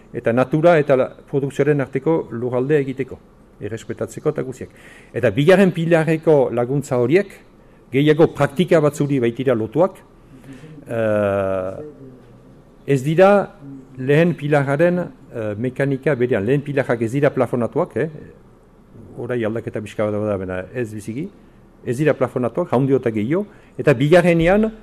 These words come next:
gehiago mugatua dira, badira plafona, I C H-en eman dezan berrogeita hamar hektaretan mugatua da, bada majorazione bat Leone hogeita bost hektaren dako, eh, eta historio, bon, gero gaik eta, eh, doblatzen da, eta beno. Bigarren,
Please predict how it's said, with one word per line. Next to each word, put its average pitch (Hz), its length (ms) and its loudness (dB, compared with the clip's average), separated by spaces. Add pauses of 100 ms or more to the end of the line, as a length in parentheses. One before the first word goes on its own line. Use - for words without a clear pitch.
(100)
gehiago 170 380 6
mugatua 151 440 6
dira, 147 220 4
badira 139 300 4
plafona, 165 380 0
I 139 100 0
C 143 140 -2
H-en 131 240 0
eman 120 180 0
dezan 113 220 -2
berrogeita 120 560 -2
hamar 117 180 -4
hektaretan 117 480 -2
mugatua 117 460 -2
da, 185 180 2 (460)
bada 117 560 4 (180)
majorazione 110 600 -2
bat 113 220 0
Leone 117 280 2
hogeita 107 240 0
bost 107 200 -4
hektaren 120 360 0
dako, 196 340 2 (400)
eh, 95 880 0
eta 90 140 -4
historio, 107 340 -4
bon, 82 320 -6
gero 101 180 -2
gaik 98 260 -2
eta, 98 160 -4
eh, 80 600 -10
doblatzen 95 380 -6
da, 160 80 0
eta 156 160 -6
beno. 104 240 -8 (720)
Bigarren, 165 440 4